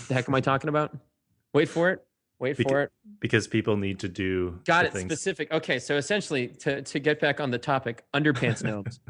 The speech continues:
Speaker 1: Um, so essentially, if you guys are familiar with, uh, the South Park episode about the underpants gnomes, these gnomes would sneak into people's houses and they would collect, steal people's underwear and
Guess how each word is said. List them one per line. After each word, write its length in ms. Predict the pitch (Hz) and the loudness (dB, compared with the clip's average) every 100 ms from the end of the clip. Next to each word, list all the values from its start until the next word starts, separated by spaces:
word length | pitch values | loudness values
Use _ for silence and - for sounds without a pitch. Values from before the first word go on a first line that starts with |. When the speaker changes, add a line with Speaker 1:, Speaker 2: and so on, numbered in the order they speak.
| - 113 - | -10 -10 0
Speaker 1:
Um, 300 | 143 147 139 - - - _ | 2 2 0 -8 -20 -20 _
so 200 | - 170 | 2 4
essentially, 500 | 156 214 190 170 143 | 4 0 2 0 0
if 180 | 143 - | -2 -2
you 80 | 143 | 0
guys 140 | 135 | 2
are 80 | 131 | 0
familiar 340 | - 123 123 | -2 -2 0
with, 180 | 117 110 - | 0 -2 -2
uh, 280 | 113 110 113 - _ | 0 -2 -4 -12 _
the 120 | 123 | -6
South 300 | 120 135 120 | -2 0 2
Park 220 | - 113 120 | 2 0 0
episode 420 | 113 - 117 110 | -6 -2 -2 -2
about 160 | 107 | -4
the 100 | 113 110 | -6 -2
underpants 520 | 120 120 120 110 113 | 2 2 2 -2 -2
gnomes, 360 | 107 104 104 - - - _ _ | -2 -2 -4 -10 -20 -20 _ _
these 460 | 135 135 - - - | 2 4 2 -6 -2
gnomes 360 | 139 143 151 143 | 4 6 4 2
would 80 | |
sneak 240 | 127 139 131 | 0 2 2
into 120 | 131 | 0
people's 280 | - 131 127 | 0 0 0
houses 360 | 120 113 120 113 | 0 -2 -2 -4
and 160 | 120 | -2
they 60 | 117 | 0
would 140 | 113 | 0
collect, 420 | - 123 117 117 - _ _ _ _ - | -2 0 0 -2 -12 _ _ _ _ -20
steal 300 | - 131 131 | -6 -2 0
people's 340 | 135 127 120 - | -2 -4 -4 0
underwear 480 | 131 120 117 117 - | 2 4 4 0 0
and 200 | 120 | -2